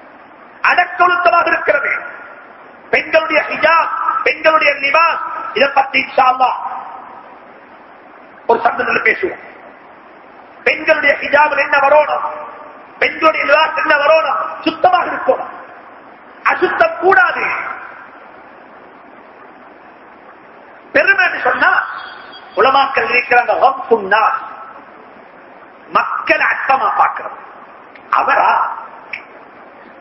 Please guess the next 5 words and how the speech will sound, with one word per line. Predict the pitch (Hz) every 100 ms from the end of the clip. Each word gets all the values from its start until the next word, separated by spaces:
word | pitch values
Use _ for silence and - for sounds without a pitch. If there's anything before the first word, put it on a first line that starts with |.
| -
அவரா, | 170 269 269 233 233 - - - - - - - - - - - -
இவரா, | 240 311 254 269 - - - - - - - - -
எல்லார | 226 269 320 359 359 -
பார்த்தாலும் | 330 320 330 349 359 -
சத்தா | 285 269 320